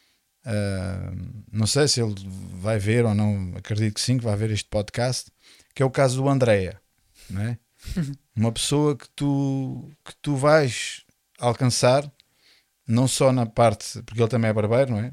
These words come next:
Speaker 1: Também
Speaker 2: Sim.
Speaker 1: lá em Itália. Como é que se chama?
Speaker 2: Bisbee. É,
Speaker 1: Bisbee.
Speaker 2: "The barber is back." O barbeiro
Speaker 1: <laughs>
Speaker 2: voltou.
Speaker 1: Barber is back.
Speaker 2: <laughs>
Speaker 1: Yeah, e foi uma pessoa, pá, eu lembro-me, assim, de longe via que tu, que ele vinha ter contigo, tu ias ter com ele,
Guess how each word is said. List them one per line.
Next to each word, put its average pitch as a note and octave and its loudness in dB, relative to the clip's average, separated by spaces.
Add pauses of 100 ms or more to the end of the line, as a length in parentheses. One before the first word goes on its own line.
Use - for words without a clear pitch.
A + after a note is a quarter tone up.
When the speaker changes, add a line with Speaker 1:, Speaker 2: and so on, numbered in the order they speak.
Speaker 1:
Também G2 -4
Speaker 2:
Sim. C#3+ -6 (320)
Speaker 1:
lá A2+ 2
em A#2 -2
Itália. C3+ 2 (460)
Como B2+ 0
é - -4
que B2 -4
se - -2
chama? A#2 -2
Speaker 2:
Bisbee. D#3 2 (160)
É, C#3 0
Speaker 1:
Bisbee. G#2 -4
Speaker 2:
"The D3 -6
barber G3 4
is C#3+ -2
back." C#3+ 4
O - -16
barbeiro D3+ -2
Speaker 1:
<laughs> - 0
Speaker 2:
voltou. D#3+ 2
Speaker 1:
Barber C3 2
is G#2+ 0
back. G#2 -2 (280)
Speaker 2:
<laughs> D3+ -8 (220)
Speaker 1:
Yeah, G#2+ 2
e A#2+ -4
foi D#3+ 0
uma D#3+ 0
pessoa, D3+ 0
pá, D3 2
eu C3 4
lembro-me, D3+ 0
assim, C3 0
de A2+ -6
longe B2+ 4
via B2+ 0
que - -14
tu, A2 -4 (160)
que - -4
ele A#2+ 0
vinha B2 2
ter A2+ -6
contigo, C3 0
tu A#2 -8
ias A#2 -2
ter A2 -4
com F#2+ -4
ele, C3+ 0